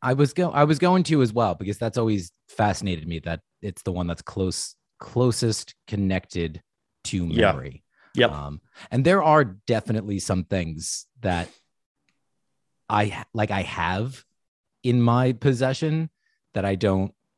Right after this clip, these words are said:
Speaker 1: see very often and, and whatnot. But, like, if I smell it, I'm instantaneously taken back to a different, like, time, different place. And
Speaker 2: Yeah.
Speaker 1: oh, it's, it's, it's magical.
Speaker 2: Sometimes I get a, uh,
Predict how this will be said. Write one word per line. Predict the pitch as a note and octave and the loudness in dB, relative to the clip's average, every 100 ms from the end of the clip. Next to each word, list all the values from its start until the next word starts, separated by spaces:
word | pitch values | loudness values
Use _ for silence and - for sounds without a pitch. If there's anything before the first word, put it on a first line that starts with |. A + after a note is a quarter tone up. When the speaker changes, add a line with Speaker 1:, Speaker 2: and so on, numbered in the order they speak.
| _ _ _ | _ _ _
Speaker 1:
see | - - C3 | -10 -4 0
very | A#2+ A#2+ A2+ | 4 4 6
often | A2 G#2+ - A#2 A2+ A2 | 6 4 0 0 0 -2
and, | G2+ A2 | -4 -4
and | G#2 G#2 | -6 -4
whatnot. | A2 A2+ G#2 | -4 -2 -2
But, | G2+ F2 | -2 -2
like, | F2+ F2+ | -4 -4
if | F2 | -6
I | F2 | -6
smell | - - F2+ A#2+ | -4 -4 -2 -2
it, | D#3 - _ _ _ - _ _ - | -4 -6 _ _ _ -20 _ _ -6
I'm | G2+ | -4
instantaneously | A2 A2 A2+ G2 F#2+ F#2 - E2+ | -2 -2 -2 -2 -2 -2 -4 -6
taken | F2+ E2+ | -4 -4
back | E2 D#2+ | -6 -6
to | - | -6
a | D#2 | -8
different, | D#2+ E2+ C#2 | -8 -10 -12
like, | - _ | -14 _
time, | F#2 F2+ F2+ F2+ | -4 -2 0 -2
different | F2+ F2+ F2 | -4 -6 -8
place. | G2+ F#2+ G2 F2+ F2+ | -2 0 0 -2 -6
And | E2 E2+ | -4 -2
Speaker 2:
Yeah. | F2+ G#2 | 2 4
Speaker 1:
oh, | G2+ E2+ | 2 0
it's, | F#2+ - B2 | -8 -6 -6
it's, | G#2+ - - _ _ _ - | -6 -10 -20 _ _ _ -16
it's | - | -8
magical. | G#2+ A2 - - C#2 _ _ _ _ _ | -4 -4 -6 -12 -14 _ _ _ _ _
Speaker 2:
Sometimes | - D3+ D3+ D#3+ C#3+ | 4 4 6 6 6
I | C3+ | 6
get | C3 B2+ | 6 6
a, | B2+ B2 A#2 | 6 6 6
uh, | A2 A2 G#2+ | 6 6 4